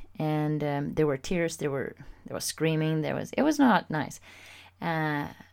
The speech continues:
long story short, I ended up taking my laptop and I wrote out a whole text in German straight into Google Translate, got the text in Swedish, translated it to English to make sure that that was what it said,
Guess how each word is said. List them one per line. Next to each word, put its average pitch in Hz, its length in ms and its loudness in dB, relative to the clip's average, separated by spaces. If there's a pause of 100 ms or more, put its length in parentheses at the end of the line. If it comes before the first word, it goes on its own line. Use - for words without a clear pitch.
(120)
long 233 220 8
story 190 240 2
short, 160 400 2
I 185 100 4
ended 202 240 4
up 180 80 4
taking 160 300 2
my 147 120 2
laptop 196 580 2
and 170 120 0
I 156 80 0
wrote 170 520 4
out 151 420 4
a 151 100 -2
whole 202 640 4 (160)
text - 600 -4
in 156 180 0
German 147 540 -2
straight 208 420 4
into 180 300 0
Google 160 260 2
Translate, - 560 -2 (520)
got 196 220 4
the 214 60 -6
text 208 340 2
in 165 140 2
Swedish, 156 560 -4
translated 196 600 0
it 196 120 -4
to - 140 0
English 143 400 -2
to - 80 -4
make 160 180 0
sure 156 240 0
that 147 220 -4
that - 160 -4
was 139 260 -8
what 143 160 -2
it - 100 -14
said, 139 360 -4